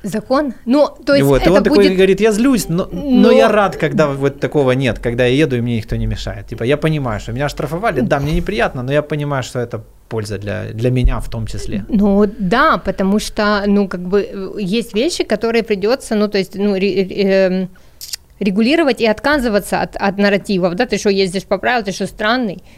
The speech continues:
Speaker 1: Я помню, еще где-то мы с тобой записывались, и я говорила о том, что у меня был, ну, то есть, э, спор с человеком, который возмущался, а почему ограничили скорость, ну, в городе на городских мостах?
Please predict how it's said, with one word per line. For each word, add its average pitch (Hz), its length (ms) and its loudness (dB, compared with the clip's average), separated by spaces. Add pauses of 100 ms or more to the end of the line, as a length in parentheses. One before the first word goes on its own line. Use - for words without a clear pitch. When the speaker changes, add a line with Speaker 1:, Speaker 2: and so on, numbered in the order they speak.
(100)
Speaker 1:
Я 196 60 0
помню, 233 320 2 (280)
еще 247 320 -4
где-то 254 500 0
мы 240 120 0
с 233 60 -4
тобой 240 240 -6
записывались, 202 720 -6
и - 60 -10
я 214 120 0
говорила 208 400 -2
о 190 40 -4
том, 190 240 -4
что - 240 -6
у 180 40 -2
меня 185 200 0
был, 180 240 -4
ну, 180 100 -4
то 175 120 -4
есть, 165 200 -8
э, 196 120 -6
спор 196 340 -2
с - 100 -12
человеком, 254 380 0
который 196 320 -2
возмущался, 202 760 0 (380)
а 220 80 0
почему 262 520 2
ограничили 208 640 0
скорость, 202 540 0
ну, 185 60 -2
в 165 60 -6
городе 214 360 0
на 185 120 0
городских 180 480 -4
мостах? 185 540 -6